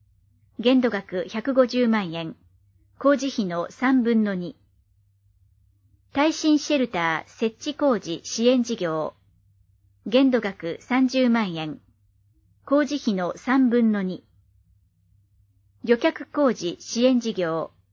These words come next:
六月下旬から開始予定。限度額百五十万円。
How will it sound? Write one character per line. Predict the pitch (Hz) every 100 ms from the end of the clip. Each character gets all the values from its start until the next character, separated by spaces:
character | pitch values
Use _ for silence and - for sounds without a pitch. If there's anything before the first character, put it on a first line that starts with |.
| _ _ _ _ _ _ -
六 | 220 302
月 | 294 285 262
下 | 220
旬 | 247 262
か | 262 220
ら | 208
開 | 233 233
始 | - 220
予 | 208
定。 | 170 156 147 - _ _ _ _ _ _ _ -
限 | 208 262
度 | 247
額 | 208 196 185 175
百 | - 220 254
五 | 254
十 | 247 240
万 | 226 196
円。 | 160 160 -